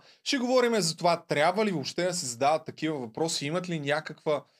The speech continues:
а, стойност извън жълтото. И така, м, много велик подкаст ни очаква. Накрая ще коментираме, набързо ще кажа няколко думи за последните изцепки на Волен Сидеров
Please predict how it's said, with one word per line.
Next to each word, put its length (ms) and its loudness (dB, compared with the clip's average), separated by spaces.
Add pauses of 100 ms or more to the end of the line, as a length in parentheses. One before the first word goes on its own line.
(280)
а, 220 0
стойност 760 -2 (380)
извън 520 -2
жълтото. 680 -2 (1500)
И 140 -2
така, 340 -2 (180)
м, 120 -6
много 480 2
велик 320 -2
подкаст 500 -2 (1000)
ни 100 -4
очаква. 480 -2
Накрая 440 0
ще 200 -6
коментираме, 800 -4 (260)
набързо 380 0
ще 220 -4
кажа 360 0
няколко 380 -4
думи 240 -6
за 260 -2 (340)
последните 540 -2
изцепки 580 -2
на 120 -4
Волен 340 -2
Сидеров 520 0